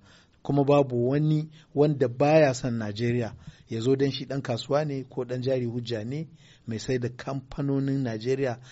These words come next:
ya zo ya ce zai siyar a tsakiyan tafiya. To wannan idan za a lura da wannan, 'yan ƙasa kuma su kasa su tsare, sannan majalisu su ba su wasu irin wato, ah, dokoki na kariya,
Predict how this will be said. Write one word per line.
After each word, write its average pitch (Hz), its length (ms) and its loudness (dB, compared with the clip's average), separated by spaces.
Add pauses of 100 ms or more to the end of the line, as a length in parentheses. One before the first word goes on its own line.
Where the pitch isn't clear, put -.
(160)
ya 117 80 -4
zo 123 120 2
ya 120 100 2
ce 123 180 -4
zai 107 160 -4
siyar 104 340 -10 (600)
a - 80 -6
tsakiyan 123 480 -4
tafiya. 107 380 -10 (460)
To - 80 -6
wannan 139 520 2 (260)
idan 135 240 2
za 143 160 6
a 127 40 2
lura 120 240 0
da 117 120 -2
wannan, 113 280 -2
'yan 120 160 -6
ƙasa 131 300 -2
kuma 139 180 -2
su 127 120 -8 (140)
kasa 117 320 -6
su 101 120 -14
tsare, 101 360 -10 (280)
sannan 135 380 0
majalisu 120 640 -2 (300)
su - 360 -6
ba 139 240 0
su - 220 -6
wasu 123 240 -6 (100)
irin 120 340 -4 (480)
wato, 110 580 -4 (440)
ah, 104 500 -10 (120)
dokoki 143 760 2
na 143 100 2
kariya, 139 640 2